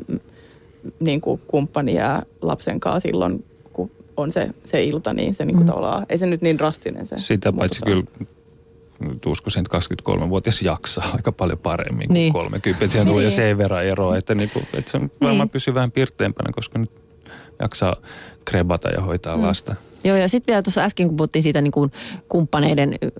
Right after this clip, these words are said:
Speaker 2: yhteinen aika jää pois, niin siinäkin mä niin kuin, tää kuulostaa vähän niin kuin ehkä niin kuin turhankin ruususelta, mutta peräänkuuluttaisin sitä, että nyt lasten kanssa voidaan niin kuin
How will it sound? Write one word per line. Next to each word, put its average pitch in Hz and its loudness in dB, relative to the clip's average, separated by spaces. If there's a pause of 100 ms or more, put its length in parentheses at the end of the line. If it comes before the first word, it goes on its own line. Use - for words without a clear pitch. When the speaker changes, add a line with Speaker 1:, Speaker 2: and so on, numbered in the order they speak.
(240)
Speaker 2:
yhteinen 143 2
aika - 0
jää 107 2
pois, - 0
niin 165 2
siinäkin 175 2
mä 151 4
niin 151 4
kuin, 147 2 (1120)
tää 156 2
kuulostaa 170 2
vähän 165 2
niin 165 2
kuin - -4
ehkä 156 0
niin 147 2
kuin - -2
turhankin 147 2
ruususelta, 151 0
mutta - -2 (280)
peräänkuuluttaisin 160 2
sitä, - 0
että - -2
nyt 151 0
lasten 147 0
kanssa - -2 (240)
voidaan 139 2
niin 151 2
kuin - -4